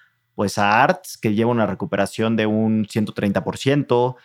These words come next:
También Galerías Toluca está por ahí en la lista de las que más porcentaje de recuperación llevan, con un ciento ochenta y seis.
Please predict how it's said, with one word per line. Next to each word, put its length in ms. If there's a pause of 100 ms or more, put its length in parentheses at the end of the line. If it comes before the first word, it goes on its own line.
(360)
También 280
Galerías 520
Toluca 800
está 260
por 140
ahí 180
en 80
la 120
lista 420
de 180
las 240
que 380
más 560
porcentaje 420
de 60
recuperación 480
llevan, 200
con 180
un 100
ciento 260
ochenta 460
y 80
seis. 680